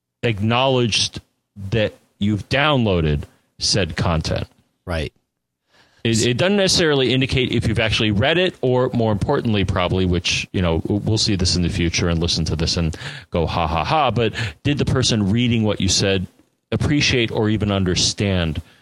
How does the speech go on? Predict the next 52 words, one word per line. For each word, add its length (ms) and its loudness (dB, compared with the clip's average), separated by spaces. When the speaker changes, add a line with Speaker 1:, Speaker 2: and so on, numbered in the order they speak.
Speaker 2:
Right. 140 -4
Speaker 1:
or 140 0
care? 640 0
Speaker 2:
Right. 360 -2
Speaker 1:
<laughs> 40 -8
So 140 0
what 60 2
I'm 80 2
saying 220 2
is 140 2
in, 300 0
in 220 0
the, 300 0
in 120 2
the, 260 0
yes, 320 -2
distant 440 0
or 60 0
maybe 180 0
not 180 0
so 120 -2
distant 340 -2
future, 380 -2
you'll 120 0
be 100 2
able 160 0
to 60 -2
tell 120 2
all 160 2
sorts 260 0
of 80 0
things 160 0
about 180 0
the 160 -2
pe-, 280 -2
but, 240 -2
but, 220 0
but 100 -2
I 60 0
think 160 0
it 60 0
hints 280 0
at 220 0
maybe 320 0
the 180 0
more 220 0
the 100 -2
social 460 0
aspect 380 -2
of 100 -2
this, 160 -2
Dave. 320 -2